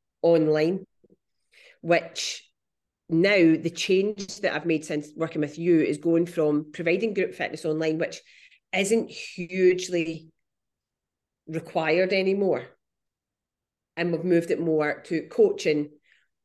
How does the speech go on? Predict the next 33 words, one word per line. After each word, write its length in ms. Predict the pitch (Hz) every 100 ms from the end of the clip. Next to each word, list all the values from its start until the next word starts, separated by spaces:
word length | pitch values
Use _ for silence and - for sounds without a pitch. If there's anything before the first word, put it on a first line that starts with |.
| -
with 240 | 165 180
a 40 | 170
wee 120 | 165
bit 120 | 143
of 60 | -
group 160 | 156
fitness. 500 | - 156 190 - - _ _ - -
Do 60 | 185
you 20 |
mean, 100 | 180
so 140 | 196
that 320 | 175 175 - _ _ -
the 120 | 170
main 420 | 175 175 185 190
component 600 | 196 196 170 180 170 180 -
of 200 | 147 147
it 140 | -
is 500 | 151 139 127 135 - _
the 80 | 156
coaching, 400 | - 175 - 160
the 60 | 151
accountability, 680 | 165 151 151 147 147 147
the 60 | 143
support, 600 | - 143 156 147 143 - - - - -
the 140 | 165
education, 840 | 156 160 160 151 147 165 151 151 - _ _ _
as 200 | 156 156
opposed 520 | 160 - 156 151 151
to 340 | - 151 143 143 _ _ _ -
it 180 | 160 165
being 460 | 156 147 147 156
just 440 | 135 165 156 156 -
about 260 | 151 143